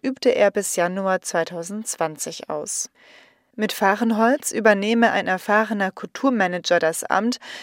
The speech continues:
der seit Samstag von ihren Aufgaben enthobenen Geschäftsführerin Sabine Schormann, die über den Antisemitismus-Skandal auf der Documenta gestolpert war.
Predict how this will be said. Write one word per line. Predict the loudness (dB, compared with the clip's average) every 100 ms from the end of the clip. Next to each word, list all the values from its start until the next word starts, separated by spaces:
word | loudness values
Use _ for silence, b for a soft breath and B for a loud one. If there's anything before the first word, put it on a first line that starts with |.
| B 4
der | 4
seit | 6 6 6
Samstag | 6 4 4 0 2 0
von | 0 -2
ihren | 0 -2 0
Aufgaben | 4 2 2 2 2 2 -4
enthobenen | -8 -4 0 2 0 -2 -4
Geschäftsführerin | -4 -2 -2 -2 -6 -4 -2 -2 -2 -4 0
Sabine | 0 0 -4 -4
Schormann, | -6 2 4 6 4 0 -4 B B B _
die | 2
über | 4
den | 4 4
Antisemitismus-Skandal | 0 0 -4 -4 -2 0 0 0 -2 -4 -8 -4 0 2 0
auf | -2
der | -6
Documenta | -6 -6 -6 -4 -4
gestolpert | -4 -6 -4 -4 -4 -10 -6
war. | -4 -6